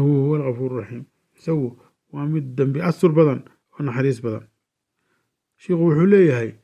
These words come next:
si kastoo dembigu u weynaado, qofka muuminka wuxuu og yahay in cafiska Alle uu ka weyn yahay. Hadduu toobad keenana, Alle ka toobad aqbalaayo. Si kastoo dembigii uu u weyn yahay. Xataa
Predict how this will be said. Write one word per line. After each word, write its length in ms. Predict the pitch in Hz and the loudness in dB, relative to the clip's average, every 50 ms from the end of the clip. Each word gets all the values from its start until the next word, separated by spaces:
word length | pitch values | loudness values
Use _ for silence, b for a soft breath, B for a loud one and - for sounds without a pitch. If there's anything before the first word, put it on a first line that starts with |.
| _ _ _ _ | _ _ _ _
si 160 | - 185 165 | -8 -6 -2
kastoo 280 | - 160 147 151 160 | -2 -2 0 2 2
dembigu 360 | 156 165 175 170 160 165 180 202 | 2 4 2 4 2 2 2 6
u 80 | 208 208 | 8 8
weynaado, 480 | 190 185 175 165 156 143 131 120 113 - _ b b b b - | 8 8 8 6 4 4 2 0 -2 -6 _ b b b b -16
qofka 180 | 156 139 147 | -10 -4 0
muuminka 300 | 170 175 170 165 147 156 151 | 2 2 2 2 4 4 4
wuxuu 320 | 151 127 127 151 202 214 | 4 4 2 2 4 4
og 120 | 214 196 | 4 6
yahay 380 | 202 185 160 143 131 120 113 - b b b b b b _ - | 6 6 6 4 2 -2 -4 -6 b b b b b b _ -4
in 420 | 165 170 170 160 143 131 - - _ _ _ _ _ _ _ _ _ _ - | 0 0 2 2 0 -2 -4 -8 _ _ _ _ _ _ _ _ _ _ -6
cafiska 440 | 165 170 170 160 - - 165 151 139 | -4 -2 -2 -2 -2 -4 -6 -4 -2
Alle 300 | 131 120 117 113 113 _ _ _ _ _ - | -2 -2 -2 -4 -8 _ _ _ _ _ -12
uu 80 | 143 135 | -12 -8
ka 140 | - - 151 | 0 0 2
weyn 260 | 143 135 123 113 107 | 2 2 0 0 -2
yahay. 160 | 107 107 - _ _ _ _ _ _ _ - | -4 -8 -12 _ _ _ _ _ _ _ -10
Hadduu 180 | 135 143 143 | -6 -6 -6
toobad 340 | - - 135 147 170 175 170 | -4 -2 0 0 0 0 0
keenana, 420 | - 170 175 180 170 147 120 117 b b b b b - | 2 2 2 4 2 0 -2 -4 b b b b b -16
Alle 200 | - 147 147 147 | -10 -6 -6 -4
ka 100 | 135 143 | -4 -4
toobad 280 | 135 139 131 131 131 135 | -4 -2 -2 0 0 -2
aqbalaayo. 640 | - 120 120 120 131 127 123 117 117 120 143 151 113 - - _ _ _ _ _ _ _ _ _ _ | -4 -6 -4 -4 -2 -2 -2 -2 -2 0 0 0 0 -2 -10 _ _ _ _ _ _ _ _ _ _
Si 140 | _ - 180 165 170 165 - | _ -10 -10 -10 -10 -12 -8
kastoo 260 | - 147 135 - 165 147 | -6 -6 -4 -2 -2 0
dembigii 560 | 143 147 147 143 135 131 123 117 110 - - _ _ _ _ _ _ - | 0 0 0 0 -2 -4 -4 -6 -8 -8 -12 _ _ _ _ _ _ -14
uu 160 | - 160 165 160 | -8 -4 -2 0
u 60 | 147 | 0
weyn 160 | 135 127 113 | 0 0 -2
yahay. 160 | 107 104 - _ _ _ _ _ _ _ _ _ _ _ _ _ _ _ _ _ _ _ _ _ _ _ _ _ _ _ _ _ _ _ _ _ _ _ _ _ _ _ _ _ _ _ _ _ _ _ _ _ _ _ _ _ _ _ _ _ _ _ _ _ _ _ _ _ _ _ _ _ _ _ _ _ b b b b b b b b _ - | -4 -6 -10 _ _ _ _ _ _ _ _ _ _ _ _ _ _ _ _ _ _ _ _ _ _ _ _ _ _ _ _ _ _ _ _ _ _ _ _ _ _ _ _ _ _ _ _ _ _ _ _ _ _ _ _ _ _ _ _ _ _ _ _ _ _ _ _ _ _ _ _ _ _ _ _ _ b b b b b b b b _ -4
Xataa 420 | 226 240 233 - 196 170 143 | -4 -4 0 2 2 2 2